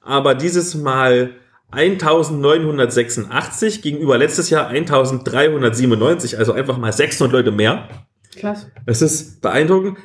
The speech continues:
Speaker 1: Es gab eine richtige wunderschöne Verleihungsveranstaltung. Es waren so um die sechzig Leute da unter anderem.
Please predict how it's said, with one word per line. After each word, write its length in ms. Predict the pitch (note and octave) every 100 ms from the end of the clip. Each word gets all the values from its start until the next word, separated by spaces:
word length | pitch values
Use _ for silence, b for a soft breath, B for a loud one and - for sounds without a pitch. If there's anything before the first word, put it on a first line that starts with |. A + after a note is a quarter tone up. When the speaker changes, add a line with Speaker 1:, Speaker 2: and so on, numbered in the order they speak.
| B
Speaker 1:
Es 160 | B2
gab 220 | C#3 C#3+ -
eine 340 | B2+ C3 A#2+
richtige 460 | D#3+ D#3 C3 A#2+ B B
wunderschöne 720 | B2 G3 G#3+ F3+ - C#3+ C3
Verleihungsveranstaltung. 1200 | B2+ G2 B2 F#3 G#3+ F#3+ E3+ F#3 F#3+ F3+ F3+ F3
Es 120 | -
waren 140 | A#2+
so 120 | A2+ A2
um 160 | C3
die 80 | B2
sechzig 340 | A#2 A#2 -
Leute 200 | B2+ E3
da 180 | D#3+ D#3
unter 240 | D3+ D3+ C3
anderem. 460 | C#3 C#3+ C#3 C#3+